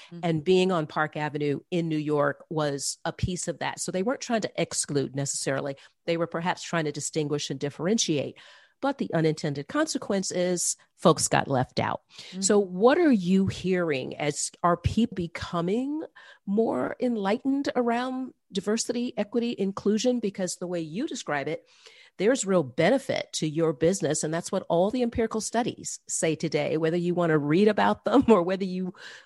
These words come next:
Speaker 2: want to believe them or not, they are there. What are you hearing from your peers?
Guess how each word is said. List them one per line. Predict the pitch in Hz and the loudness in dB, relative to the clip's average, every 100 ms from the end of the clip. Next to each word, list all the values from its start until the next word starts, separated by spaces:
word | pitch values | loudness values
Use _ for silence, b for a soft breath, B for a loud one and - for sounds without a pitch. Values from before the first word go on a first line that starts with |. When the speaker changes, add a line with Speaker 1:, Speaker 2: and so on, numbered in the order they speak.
| B _ | B _
Speaker 2:
want | 165 196 | -2 0
to | 180 | 4
believe | 175 160 208 196 | 4 8 8 8
them | 185 | 8
or | 165 151 | 6 4
not, | 233 208 - | 2 0 2
they | 175 175 | 4 6
are | 156 156 | 6 6
there. | 139 165 185 160 | 6 2 4 2
What | 156 214 | 2 2
are | 220 | 2
you | 190 | 2
hearing | 180 165 151 170 | -2 -2 -4 -8
from | - 160 | -8 -8
your | - | -8
peers? | - - - - - | -8 -6 -8 -10 -12